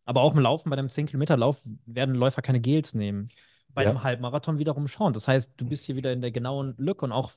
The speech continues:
Speaker 1: fürs Training sagt man so, wenn ein Training so fünfundsiebzig bis neunzig Minuten geht, dann macht Loading während der Einheit Sinn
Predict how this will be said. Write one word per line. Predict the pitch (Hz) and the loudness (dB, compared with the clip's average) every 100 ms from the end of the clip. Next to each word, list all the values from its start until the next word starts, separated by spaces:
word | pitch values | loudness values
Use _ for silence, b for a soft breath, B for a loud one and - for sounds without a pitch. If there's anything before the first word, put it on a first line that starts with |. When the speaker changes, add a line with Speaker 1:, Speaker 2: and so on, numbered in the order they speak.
| _ | _
Speaker 1:
fürs | - 135 - | -2 0 -2
Training | - 175 202 127 | -4 0 2 4
sagt | 131 - | 2 0
man | 135 | -2
so, | 123 131 B B B B _ | 0 -2 B B B B _
wenn | 123 135 | -2 -2
ein | 139 | 2
Training | 160 165 | 2 4
so | 127 123 | 4 2
fünfundsiebzig | 180 180 151 143 139 | 4 4 4 -2 -4
bis | 131 | -2
neunzig | 135 127 | -2 2
Minuten | 131 180 127 | 2 2 2
geht, | 127 143 B B | 0 -2 B B
dann | 113 123 143 | -2 -2 0
macht | 143 - | -4 -6
Loading | 135 135 165 143 123 | -4 -2 -2 -2 -2
während | 127 139 120 | 0 2 2
der | |
Einheit | 113 127 123 117 | 0 0 0 0
Sinn | 107 147 226 | 2 2 2